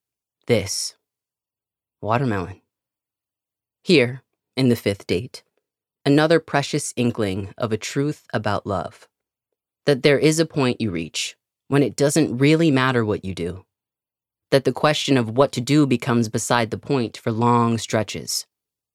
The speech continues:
The answer reduces to the smallest, most important words. You. Here. Us. This.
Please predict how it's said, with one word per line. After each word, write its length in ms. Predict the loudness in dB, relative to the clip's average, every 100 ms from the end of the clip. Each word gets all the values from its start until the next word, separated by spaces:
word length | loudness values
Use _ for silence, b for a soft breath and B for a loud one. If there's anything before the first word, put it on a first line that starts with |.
| _ _ _
The 140 | 0 4
answer 360 | 4 2 0
reduces 600 | 0 0 0 -2 -2 -4
to 100 | -6
the 80 | -6
smallest, 760 | -6 -2 0 0 -2 -4 -12 -18 _ _ -2
most 480 | 0 0 -2 -8
important 760 | -6 -6 -6 -6 -6 -4 -6 -6
words. 560 | -8 -8 -12 -12 -12 -14 _ _ _ _ _ _ _ _ -6
You. 380 | -2 0 -2 -12 _ _ _ _ _ _ _ _ _ _ -4
Here. 380 | -2 -2 -6 _ _ _ _ _ _ _ _ _ _ _ -8
Us. 540 | -8 -8 -12 -14 -16 _ _ _ _ _ _ _ _ _ _ _ _ _ -2
This. 480 | -2 -2 -10 -12